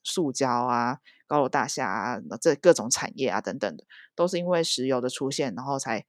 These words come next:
快速的成长。但是石油这个东西真的是原本我们就应该要拿到的吗？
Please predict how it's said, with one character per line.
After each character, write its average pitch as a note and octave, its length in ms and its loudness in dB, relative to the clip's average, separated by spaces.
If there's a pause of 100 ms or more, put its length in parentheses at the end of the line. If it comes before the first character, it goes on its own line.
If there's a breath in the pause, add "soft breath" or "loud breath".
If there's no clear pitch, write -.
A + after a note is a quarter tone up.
(140)
快 D3 180 2
速 C3+ 180 -4
的 F2 80 -8
成 - 220 -8
长。 - 180 -12 (320)
但 D4+ 160 -4
是 - 80 -4
石 F3 120 2
油 F#3 80 8
这 C4+ 100 4
个 A3 80 6
东 G3+ 160 2
西 G3+ 140 -2
真 B3 120 2
的 G3 80 4
是 A#3 140 0
原 D#3 180 4
本 D3+ 180 4
我 A2 60 0
们 C3 120 -6
就 E3+ 80 4
应 E3 160 -2
该 D3 120 6
要 D3 120 2
拿 - 200 -6
到 C#3 160 2
的 - 160 -6
吗？ - 260 -4